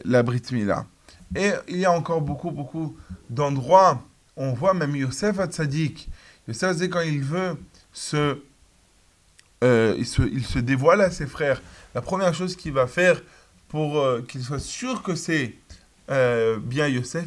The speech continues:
il va leur montrer le signe qu'il a, la Brit Mila. Et donc la Brit Mila est, est un symbole, est un, est un signe de notre différence avec les autres peuples. C'est celui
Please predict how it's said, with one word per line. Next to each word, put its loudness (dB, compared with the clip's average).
il -2
va 4
leur 4
montrer -2
le 0
signe -6
qu'il -4
a, 0
la -4
Brit -6
Mila. -8
Et -6
donc 2
la 6
Brit -2
Mila 0
est, -2
est 0
un 2
symbole, 2
est -6
un, 0
est 0
un 2
signe -4
de 0
notre -2
différence -2
avec -6
les -4
autres -10
peuples. -12
C'est -4
celui -2